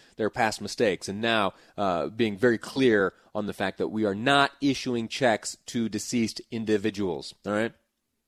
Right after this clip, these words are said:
I wonder if there's any debate on that. I wonder if there was any back and forth. I wonder if there was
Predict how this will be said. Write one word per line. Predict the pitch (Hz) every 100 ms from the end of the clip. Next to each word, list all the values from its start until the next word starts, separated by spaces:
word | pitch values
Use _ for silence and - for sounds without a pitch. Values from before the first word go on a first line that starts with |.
| _ _ _ -
I | -
wonder | 139 175
if |
there's | 190 165
any | 151
debate | 107 101 104
on | 90 92
that. | 80 - _ -
I |
wonder | 131 147 143
if | -
there | 131
was | 117
any | 110 120
back | 107 107 -
and | 92
forth. | 98 78 117
I |
wonder | 147 160
if | 131
there | 147
was | 117